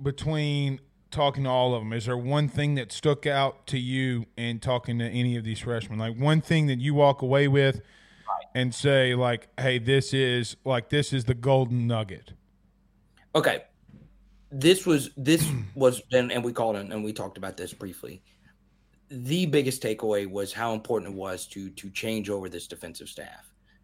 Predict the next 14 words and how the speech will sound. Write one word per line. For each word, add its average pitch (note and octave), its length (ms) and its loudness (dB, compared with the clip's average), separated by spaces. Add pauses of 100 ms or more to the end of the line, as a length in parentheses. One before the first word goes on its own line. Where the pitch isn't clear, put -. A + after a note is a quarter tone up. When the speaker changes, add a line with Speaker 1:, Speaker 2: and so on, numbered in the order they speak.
(180)
Speaker 2:
Okay. A2 360 -4 (560)
It's B2+ 160 -2
not E3 200 6
necessarily C#3+ 440 0
an C3+ 80 -2
indictment A2 480 -6
on, G#2+ 220 -6
on A2 220 -4
the, - 120 -12
on, G2+ 400 -6
on G#2 120 -10
the F#2+ 60 -14
prior A#2 380 0
staff, E2 500 -12